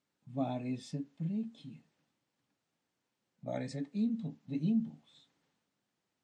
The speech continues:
Snel. Ah nee, zegt hij dan, waar is het prikje? Ja, om snel, maak mij dan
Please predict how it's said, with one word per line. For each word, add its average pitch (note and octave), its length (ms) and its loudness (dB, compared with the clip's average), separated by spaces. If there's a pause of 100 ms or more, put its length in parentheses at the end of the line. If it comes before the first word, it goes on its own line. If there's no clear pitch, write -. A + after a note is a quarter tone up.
Snel. G3+ 580 2 (1500)
Ah F3 280 6
nee, E3+ 300 4
zegt E3 320 0
hij D#3 160 6
dan, D3 280 4 (220)
waar F#3+ 420 8
is E3 120 4
het D#3+ 220 4
prikje? A3 580 4
Ja, F#3 240 0
om D#3 420 2 (240)
snel, A#3+ 560 6
maak A3+ 480 6
mij A3 360 8 (100)
dan F#3 460 4